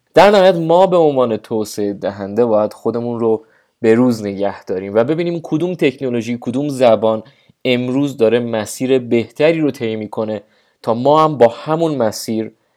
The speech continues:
حرکت کنیم. شاید مهمترین دلیل محبوبیت جاوا اسکریپت این هست که می‌تونیم برای پلتفرم‌های مختلف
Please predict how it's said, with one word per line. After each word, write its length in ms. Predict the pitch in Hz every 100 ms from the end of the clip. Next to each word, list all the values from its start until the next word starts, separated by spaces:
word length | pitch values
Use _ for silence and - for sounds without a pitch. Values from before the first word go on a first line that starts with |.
| _
حرکت 480 | - 104 - 110 101
کنیم. 300 | - - - _ -
شاید 220 | 226 254
مهمترین 600 | 226 202 196 190 185 185
دلیل 400 | 165 180 208 220
محبوبیت 640 | 190 156 139 131 127 117
جاوا 420 | 127 117 120 117 113
اسکریپت 640 | 110 - - 131 151 - _ _ _ _ _ _
این 140 | 180 185
هست 160 | 175
که 80 | 170
می‌تونیم 280 | 165 165 151
برای 160 | 139
پلتفرم‌های 600 | 139 127 120 131 120 131
مختلف 640 | 139 127 - 113 117 127